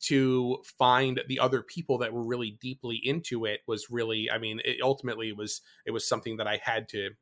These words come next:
had to do. Like, the fanzine the Fanzine Central column really, really, or Fandom Central really called out to me, um, as like, "Oh, I got, I, I have to get involved in this." And not only that, but, like,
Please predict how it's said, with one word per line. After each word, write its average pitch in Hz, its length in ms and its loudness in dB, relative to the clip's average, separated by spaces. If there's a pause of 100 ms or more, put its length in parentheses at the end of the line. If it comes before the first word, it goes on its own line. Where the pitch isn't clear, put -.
had 123 240 2
to 107 100 -8
do. 110 380 -2
Like, 107 240 -6
the 117 100 -4
fanzine 131 760 0 (360)
the 113 60 -4
Fanzine 135 520 2
Central 117 380 0
column 104 480 2
really, 107 540 -4
really, 127 280 2
or 104 80 -2
Fandom 120 360 0
Central 113 340 -8
really 127 240 2
called 120 380 4
out 135 200 2
to 117 80 -12
me, 101 320 -6 (280)
um, 104 440 4
as 113 220 -2
like, 107 260 -2
"Oh, 117 80 0
I 117 100 2
got, 123 160 2
I, 123 240 4
I 135 80 10
have 160 100 6
to - 60 -8
get 143 120 4
involved 131 360 8
in 123 40 -2
this." 113 140 -4
And 175 80 -2
not 349 140 4
only 151 200 2
that, 160 240 6
but, 123 140 2
like, 123 240 4